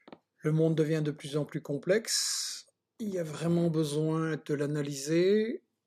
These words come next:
On trouve de tout sur Internet. Il y a besoin de décoder, de comprendre si on veut agir.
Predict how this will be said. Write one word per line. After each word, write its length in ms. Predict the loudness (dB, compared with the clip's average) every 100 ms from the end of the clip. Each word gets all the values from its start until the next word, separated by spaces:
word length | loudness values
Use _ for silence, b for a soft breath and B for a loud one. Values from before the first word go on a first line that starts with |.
| -10
On 140 | -8
trouve 260 | -6 -4 -2
de 100 | -4
tout 200 | -6 -10
sur 240 | -6 -4
Internet. 460 | -4 -4 -4 -2 -2
Il 40 | -4
y 20 |
a 40 |
besoin 340 | -4 -6 -6 -6
de 120 | -6
décoder, 560 | -6 -6 -4 -6 -4
de 100 | -6
comprendre 680 | -8 -12 -14 -12 -10 -8 -10
si 160 | -12 -12
on 80 | -6
veut 180 | -4
agir. 360 | -4 -6 -14 -20